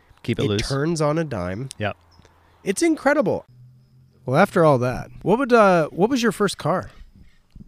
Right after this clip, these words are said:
Speaker 1: A shit box.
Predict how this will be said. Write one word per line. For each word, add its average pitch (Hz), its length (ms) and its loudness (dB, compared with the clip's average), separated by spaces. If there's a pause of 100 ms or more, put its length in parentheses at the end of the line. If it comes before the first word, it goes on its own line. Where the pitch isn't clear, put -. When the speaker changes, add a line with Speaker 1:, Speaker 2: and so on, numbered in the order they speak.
(1500)
Speaker 1:
A 120 80 -6
shit - 280 -2
box. - 480 -4